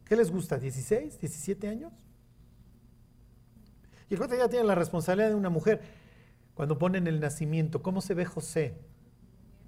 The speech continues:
Un vejestorio. Piensen en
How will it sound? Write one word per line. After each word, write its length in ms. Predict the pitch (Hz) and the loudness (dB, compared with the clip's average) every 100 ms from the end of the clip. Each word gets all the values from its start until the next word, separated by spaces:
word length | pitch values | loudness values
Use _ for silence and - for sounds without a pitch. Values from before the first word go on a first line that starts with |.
| - - - | -20 -20 -8
Un 60 | 220 | -6
vejestorio. 800 | 240 254 - 262 254 180 127 - - - - - - - - - - - - - - - - - - - - | -4 -6 0 0 2 2 0 -2 -14 -20 -20 -20 -20 -20 -20 -20 -20 -20 -20 -20 -20 -20 -20 -20 -20 -20 -6
Piensen 400 | 202 196 226 170 | -4 0 0 0
en 300 | 139 123 | 0 -4